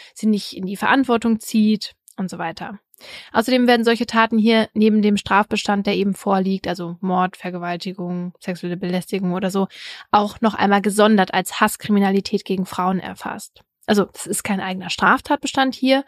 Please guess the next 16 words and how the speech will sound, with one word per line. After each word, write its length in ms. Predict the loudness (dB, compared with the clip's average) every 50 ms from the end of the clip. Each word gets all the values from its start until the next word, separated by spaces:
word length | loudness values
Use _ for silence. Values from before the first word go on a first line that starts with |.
| -10 -20 -20 -20 -20 _ _ _ -2
aber 160 | 0 2 2
es 100 | 2 2
wird 160 | 0 -4 -4
explizit 720 | -6 -12 -10 -6 -8 -8 -6 -2 0 2 2 2 0 -4 _ _ _ _ _ _ 0
in 80 | 2
den 100 | 2 2
Statistiken 840 | 2 -2 -4 -2 -2 -2 -4 -4 -6 -8 -6 -4 -4 -4 -4 -4 -6 _ -6
erfasst, 560 | -6 -6 -4 -2 -2 -2 -2 -2 -8 -16 _ _
um 380 | 2 4 6 6 6 4 0 -4 _ _ _ _ _ _ _ _ -6
die 100 | -6 -6
Taten 460 | -4 -4 -6 -6 -6 -6 -6 -8 -6
klar 340 | -4 -2 0 0 2 0 0
als 200 | -2 -6 -6 -6
solche 280 | -10 -8 -8 -10 -12 -14
zu 140 | -14 -14
benennen. 420 | -12 -12 -14 -14 -16 -18 -20 -20